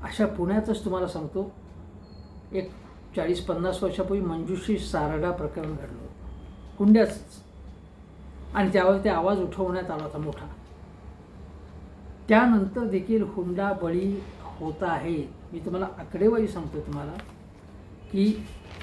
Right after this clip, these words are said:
हुंडाबळी जे आहेत सगळ्या देशात आणि विशेषतः, अ, कनिष्ठ न्यायालयात पेंडिंग केसेस हुंड्याच्या किती आहेत माहिती आहे?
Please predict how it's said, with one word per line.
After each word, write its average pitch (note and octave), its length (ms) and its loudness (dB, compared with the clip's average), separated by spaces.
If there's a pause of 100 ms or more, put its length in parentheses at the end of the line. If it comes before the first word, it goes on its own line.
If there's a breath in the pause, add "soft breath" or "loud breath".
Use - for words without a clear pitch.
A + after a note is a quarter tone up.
(1000)
हुंडाबळी G#3 800 6 (180)
जे F#3+ 80 4
आहेत F3 500 -2
सगळ्या F3+ 320 2
देशात D#3+ 360 2 (1200)
आणि G3 120 2
विशेषतः, G#3+ 680 4 (1120)
अ, E3 160 -6 (200)
कनिष्ठ A3 400 8
न्यायालयात E3+ 520 4 (580)
पेंडिंग G3 340 6
केसेस G3+ 440 0
हुंड्याच्या F3+ 440 0
किती F3+ 280 -2
आहेत D3+ 140 -4
माहिती D#3+ 220 -4
आहे? - 220 -6